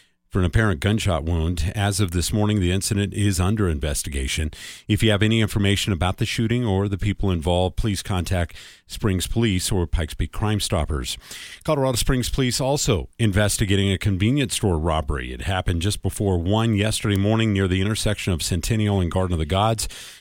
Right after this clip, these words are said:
Police say that someone went inside with a mask and a handgun demanding money. They later left the store with an undisclosed amount of cash.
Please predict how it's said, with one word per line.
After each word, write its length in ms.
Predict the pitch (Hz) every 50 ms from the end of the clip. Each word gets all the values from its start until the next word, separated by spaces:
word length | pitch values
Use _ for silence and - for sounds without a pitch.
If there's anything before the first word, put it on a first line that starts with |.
| _ -
Police 200 | 160 208 208 -
say 120 | 254 240
that 160 | 185 147 -
someone 400 | - - 165 156 180 175 147 120
went 220 | 107 117 120 127 -
inside 560 | 120 120 147 185 170 - - 147 143 143 135
with 180 | 123 120 113 101
a 180 | 101 98 95
mask 600 | 87 82 107 101 107 110 120 131 151 151 - -
and 120 | 127 98 92
a 60 | 90
handgun 500 | 85 104 117 135 147 120 107 98 101 104
demanding 460 | 95 95 98 107 113 113 110 98 95
money. 440 | 92 95 110 135 147 110 90 92 90 - - - - - - - _
They 160 | - 107 104
later 420 | 101 107 113 127 156 180 190 190 190
left 440 | - 131 117 120 135 143 - -
the 100 | - 147
store 360 | 127 - - 120 101 104 107 104
with 140 | 98 92
an 100 | 98 98
undisclosed 580 | 107 117 127 123 117 - - 120 107 104 95 95
amount 240 | 95 92 90 85 85
of 180 | 82 - -
cash. 520 | - - 135 131 131 131 135 135 - -